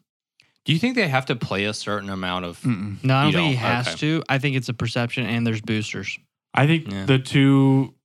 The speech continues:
Speaker 2: two of the possibly top three highest players on our team are not playing.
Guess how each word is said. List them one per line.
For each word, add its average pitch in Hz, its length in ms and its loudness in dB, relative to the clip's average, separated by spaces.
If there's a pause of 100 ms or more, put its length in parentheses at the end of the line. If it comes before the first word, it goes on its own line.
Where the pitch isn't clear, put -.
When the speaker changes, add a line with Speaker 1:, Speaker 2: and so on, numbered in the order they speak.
(220)
Speaker 2:
two 160 380 6
of 139 180 0
the 135 100 4
possibly 135 680 0
top 123 320 0
three 131 200 0
highest 120 280 0
players 113 220 2
on 107 60 0
our 107 100 0
team 98 240 -2
are 90 40 -2
not 90 220 -4
playing. 95 320 -10